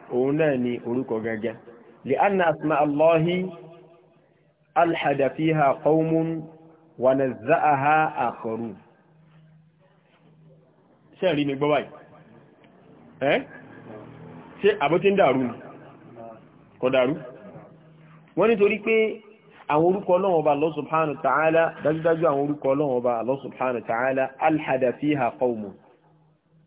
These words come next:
Àwọn ìjọ kan, wọ́n ṣe ìlhádù ńbẹ̀. Ṣé mo kà tán pè ní ìlhádù?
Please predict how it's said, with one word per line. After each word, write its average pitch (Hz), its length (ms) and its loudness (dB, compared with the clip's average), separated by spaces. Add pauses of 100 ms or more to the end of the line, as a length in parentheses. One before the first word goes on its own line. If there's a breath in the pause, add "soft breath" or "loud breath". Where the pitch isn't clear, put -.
(380)
Àwọn 147 540 0
ìjọ 120 300 -2
kan, 117 300 -4 (100)
wọ́n 139 160 -6
ṣe 131 80 -8
ìlhádù 117 480 -4
ńbẹ̀. 110 200 -4 (1160)
Ṣé 127 80 -4
mo 123 100 -2
kà 127 100 0
tán 143 120 -4
pè 139 120 -6
ní 120 100 -6
ìlhádù? 101 400 -6